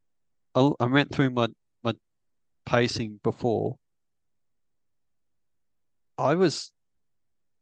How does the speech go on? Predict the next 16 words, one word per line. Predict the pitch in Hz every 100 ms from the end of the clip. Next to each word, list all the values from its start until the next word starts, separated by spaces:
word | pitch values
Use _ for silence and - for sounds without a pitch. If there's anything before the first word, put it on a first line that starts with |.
| _
like, | 127 120 -
well | 117 117 123 -
under, | 110 117 127 147 - _ _ _ _ _ _ _ _ _ _ _ -
like, | 113 107 -
what | 120 117 - _ _ _ _ _ -
the | 123
pace | - 117 117 -
was | 110
sup-, | 117 _ -
I | 113
was | 107
supposed | - - 110 -
to |
be | 117
running | 110 110 127
at, | 214